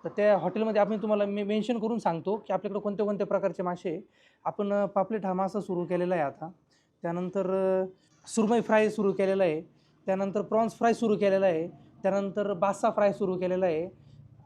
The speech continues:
आणि एक, अ, रावस फ्राय सुरू केलेला आहे. अशा प्रकारचे आपण मासे सुरुवात केलेली आहे. मासे असं समजा की आत्ता आत्ताच सुरुवात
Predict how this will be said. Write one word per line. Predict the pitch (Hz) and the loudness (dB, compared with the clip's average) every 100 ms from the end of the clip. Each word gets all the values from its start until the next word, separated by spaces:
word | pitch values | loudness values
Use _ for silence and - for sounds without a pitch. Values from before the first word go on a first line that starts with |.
| - - 165 | -20 -14 -10
आणि | 190 202 | -4 -2
एक, | 214 - | -2 0
अ, | 214 214 | 2 4
रावस | 208 220 226 - | 4 4 4 0
फ्राय | 196 180 | 0 0
सुरू | 196 170 | -2 -4
केलेला | 156 143 147 | -4 -4 -6
आहे. | 127 _ _ - | -8 _ _ -14
अशा | 175 214 | -8 -4
प्रकारचे | 196 190 196 185 | -4 -4 -4 -4
आपण | 185 208 | -4 -6
मासे | 185 185 202 | -6 -6 -4
सुरुवात | 185 160 - | -2 -4 -4
केलेली | 151 151 156 | -6 -6 -6
आहे. | 202 _ _ _ - | -8 _ _ _ -12
मासे | 165 170 175 214 | -6 -6 -2 -2
असं | 208 196 202 | 0 -2 -4
समजा | 214 190 196 | -8 -6 -6
की | 208 | -4
आत्ता | 202 185 - | -4 -2 -2
आत्ताच | 214 240 - | -2 -4 -4
सुरुवात | 190 | -2